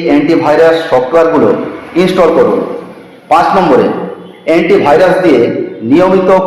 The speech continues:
কম্পিউটার স্ক্যান করা। ছয় নম্বরে, যে কোনো ওয়েব ব্রাউজারে পাসওয়ার্ড, শংসাপত্র ইত্যাদি সেভ করবেন না। উপরোক্ত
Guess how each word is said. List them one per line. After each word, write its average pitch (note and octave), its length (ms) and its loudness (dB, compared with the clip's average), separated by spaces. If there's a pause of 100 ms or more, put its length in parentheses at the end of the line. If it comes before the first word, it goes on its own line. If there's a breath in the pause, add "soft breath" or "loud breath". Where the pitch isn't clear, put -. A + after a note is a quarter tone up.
কম্পিউটার E3 440 2 (140)
স্ক্যান D#3+ 300 0
করা। B2 160 2 (920 loud breath)
ছয় F3 240 0
নম্বরে, E3 280 2 (680)
যে D#3+ 100 4 (100)
কোনো F#3 160 2 (140)
ওয়েব D#3+ 280 2
ব্রাউজারে D#3 460 2 (480)
পাসওয়ার্ড, E3+ 500 2 (120)
শংসাপত্র D#3 500 0 (140)
ইত্যাদি C3+ 340 0 (440)
সেভ F3+ 180 2 (140)
করবেন D3 340 2
না। G2+ 60 0 (920 loud breath)
উপরোক্ত G3+ 400 2